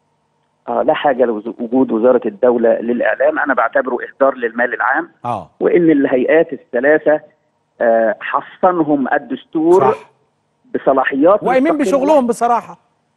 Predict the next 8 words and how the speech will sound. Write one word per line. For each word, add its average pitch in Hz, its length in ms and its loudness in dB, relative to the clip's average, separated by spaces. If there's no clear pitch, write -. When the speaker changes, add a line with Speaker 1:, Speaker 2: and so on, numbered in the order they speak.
Speaker 1:
وكل 196 400 2
هيئة 196 440 0
Speaker 2:
آه. 247 380 -4
Speaker 1:
لها 175 400 0
قانون 196 640 0
Speaker 2:
آه. 214 260 0
Speaker 1:
مستقل 196 560 2
بيها، 196 360 -2